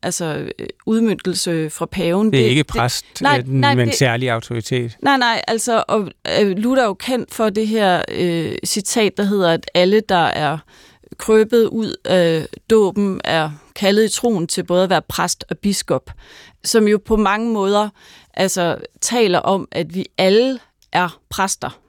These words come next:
Speaker 2: Så svaret til, til Werner må være, altså, Jesus ville ikke have noget imod det. Men der er nogle ordens-,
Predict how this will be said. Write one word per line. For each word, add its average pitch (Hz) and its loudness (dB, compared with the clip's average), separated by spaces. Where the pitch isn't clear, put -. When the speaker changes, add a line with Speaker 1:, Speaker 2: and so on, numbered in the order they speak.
Speaker 2:
Så 139 2
svaret 190 0
til, 170 0
til 160 0
Werner 147 0
må 143 4
være, 123 0
altså, 135 -2
Jesus 160 0
ville 139 4
ikke 147 -2
have 165 0
noget 107 0
imod 95 -6
det. 98 -14
Men 143 6
der 131 2
er 139 2
nogle 135 2
ordens-, - 0